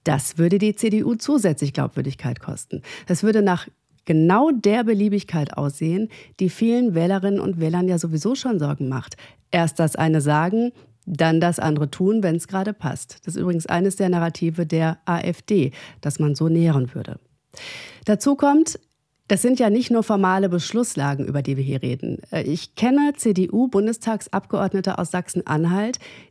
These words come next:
die mir im Gespräch erzählen, wir haben hier Menschen, die sind Opfer der Stasi geworden. Und die sagen uns, von denen, von den Stasi-Leuten sind heute Leute in der Linken, mit denen dürft ihr auf keinen Fall was zusammen machen.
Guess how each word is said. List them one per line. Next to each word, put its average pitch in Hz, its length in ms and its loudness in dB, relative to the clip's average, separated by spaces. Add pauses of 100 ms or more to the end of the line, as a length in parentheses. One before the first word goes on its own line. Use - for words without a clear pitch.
(160)
die 185 160 2
mir 220 160 2
im 196 100 2
Gespräch 185 540 -2
erzählen, 190 600 0 (400)
wir 170 280 2
haben 262 260 4
hier 220 160 2
Menschen, 190 680 0 (200)
die 190 60 0
sind 196 240 -2
Opfer 226 280 -4
der 233 140 -2
Stasi 220 400 -2
geworden. 143 480 -4
Und 160 200 -6
die 240 120 2
sagen 226 340 0
uns, 151 280 -4
von 165 200 0
denen, 254 440 0 (260)
von 180 300 -2
den 285 240 2
Stasi-Leuten 247 680 -2
sind 165 200 -2
heute 226 260 -2
Leute 208 260 -2
in 208 120 -2
der 196 100 0
Linken, 196 320 -2
mit 165 160 -2
denen 220 180 2
dürft 220 220 -4
ihr 208 160 0
auf - 140 -10
keinen 226 340 -2
Fall 208 240 0
was 190 200 -4
zusammen 180 400 0
machen. 139 300 -2